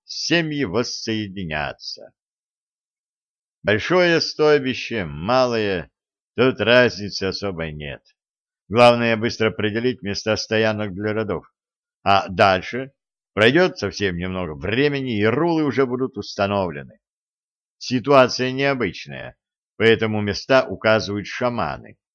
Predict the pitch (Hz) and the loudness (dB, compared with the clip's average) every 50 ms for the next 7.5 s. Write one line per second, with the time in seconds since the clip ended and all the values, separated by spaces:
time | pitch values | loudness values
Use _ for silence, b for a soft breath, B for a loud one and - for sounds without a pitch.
0 | _ _ _ _ _ _ _ _ _ _ _ - 95 104 107 110 113 110 107 107 | _ _ _ _ _ _ _ _ _ _ _ -2 2 4 4 4 4 2 0 -2
1 | 110 107 110 117 120 131 147 147 147 - 113 101 95 95 98 101 107 113 117 117 | -2 -2 -2 -2 0 0 0 0 2 2 2 4 4 2 0 -2 -4 -6 -6 -6
2 | 101 - 110 92 - 101 87 - 98 104 98 - - 92 85 78 - - - _ | -4 -6 -6 -4 -4 -8 -8 -6 -6 -6 -4 -4 -4 -6 -6 -6 -8 -14 -18 _
3 | _ _ _ _ _ _ _ - 90 117 117 107 - 98 95 85 - - - 71 | _ _ _ _ _ _ _ -2 0 0 0 0 -2 -6 -8 -8 -10 -14 -12 -2
4 | 80 120 127 - - - 123 123 120 110 107 - _ _ _ - - 120 123 117 | 0 0 0 0 -2 -4 -4 -2 -2 -2 -4 -8 _ _ _ -2 0 0 0 -2
5 | - - 120 117 110 101 - _ _ _ _ _ _ _ _ _ _ _ _ _ | -2 -2 -2 -2 -2 -4 -8 _ _ _ _ _ _ _ _ _ _ _ _ _
6 | _ _ _ _ _ - 139 160 160 151 160 151 123 - - 147 147 151 147 139 | _ _ _ _ _ 6 8 8 8 8 6 4 4 4 6 8 8 8 6 4
7 | 139 151 147 127 98 78 65 58 57 - | 0 -4 -2 -2 -4 -6 -8 -12 -16 -20